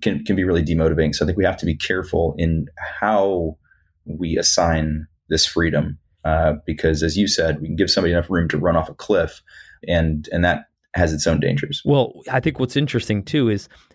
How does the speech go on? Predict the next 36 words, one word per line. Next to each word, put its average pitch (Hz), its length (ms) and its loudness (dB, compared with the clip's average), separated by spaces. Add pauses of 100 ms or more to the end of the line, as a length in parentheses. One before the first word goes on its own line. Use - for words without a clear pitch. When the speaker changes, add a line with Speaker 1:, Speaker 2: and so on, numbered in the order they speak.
(120)
Speaker 2:
if 135 160 2 (140)
you 139 180 0
give 160 280 0
someone 180 260 0
the 147 120 2
opportunity 120 580 0
to 107 80 -2
kinda 113 260 0
step 123 400 -2
up 95 220 -2 (340)
and 127 120 2
they 123 80 4
get 151 260 0
to 160 80 0
see - 200 -2
what 123 140 2
the 110 80 2
next 113 300 -2
level 110 280 4
is 95 140 -2
like 98 340 2
and 113 140 0
they 95 80 2 (160)
fail, 127 400 0 (160)
the 139 80 4
one 185 200 2
advantage 196 480 2
it 135 160 -2
does 139 260 2
give 131 220 0
you 90 220 -6 (760)
is 160 160 2
it 143 160 -2
gives 180 280 0
them 190 380 2
the, 139 120 -4